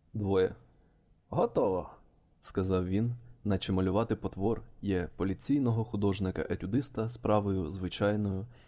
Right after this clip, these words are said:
й малонебуденною. То була явна спроба вгамувати мене, а найбільший прокол у них стався тоді,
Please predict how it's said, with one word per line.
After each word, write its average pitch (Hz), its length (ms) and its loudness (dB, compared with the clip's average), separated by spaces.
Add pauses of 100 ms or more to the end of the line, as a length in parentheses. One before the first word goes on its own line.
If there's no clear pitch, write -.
(100)
й 95 300 -2
малонебуденною. 95 960 0 (880)
То 92 100 -2
була 92 380 0 (100)
явна 110 320 2
спроба 95 460 0
вгамувати 98 680 0
мене, 73 260 -8 (540)
а 92 100 0
найбільший 95 520 2
прокол 117 520 0
у 98 60 -6
них 90 180 -2
стався 85 340 -2
тоді, 104 340 -4